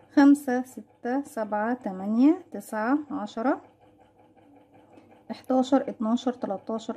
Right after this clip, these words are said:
اربعتاشر، خمستاشر. بعد ما خلصت الخمستاشر سلسله بسيب الاربعتاشر الاخيره وبروح لاول سلسله اشتغلناها، بدخل في الحلقه الاماميه الفرونت لوب،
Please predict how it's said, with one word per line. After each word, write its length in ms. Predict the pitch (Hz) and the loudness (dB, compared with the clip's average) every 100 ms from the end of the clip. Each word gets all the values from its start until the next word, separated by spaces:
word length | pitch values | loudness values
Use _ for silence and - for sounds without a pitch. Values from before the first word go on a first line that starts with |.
| - | -10
اربعتاشر، 640 | - 208 196 214 208 214 214 - | -6 -6 -6 -8 -6 -6 -8 0
خمستاشر. 560 | 269 233 180 - - - _ _ _ _ | 2 2 -2 -18 -20 -20 _ _ _ _
بعد 180 | 269 381 403 | 0 2 2
ما 60 | 339 | 0
خلصت 380 | 220 233 254 | 2 0 0
الخمستاشر 640 | 254 240 208 202 - 240 226 | -2 -2 -4 -4 -4 -4 -6
سلسله 440 | - 196 254 247 | -8 -8 0 0
بسيب 460 | 208 202 285 294 285 | 0 0 4 4 2
الاربعتاشر 800 | - 247 247 208 226 254 240 196 | -4 -2 0 -2 0 -2 -2 -6
الاخيره 460 | - - 269 254 | -10 0 2 2
وبروح 360 | 202 262 302 - | 2 0 0 -4
لاول 480 | - 302 294 220 226 | -2 2 4 2 -2
سلسله 400 | 196 180 240 233 | -8 -6 -2 -2
اشتغلناها، 600 | - 202 190 202 262 262 | -4 -6 -4 2 4 6
بدخل 300 | 220 240 - | 2 -2 -8
في 100 | - | -10
الحلقه 360 | 202 - 262 220 | -12 0 0 0
الاماميه 380 | - 214 208 240 | -4 -6 -2 -2
الفرونت 420 | 226 220 233 226 | -2 0 0 0
لوب، 240 | 214 359 | 0 -2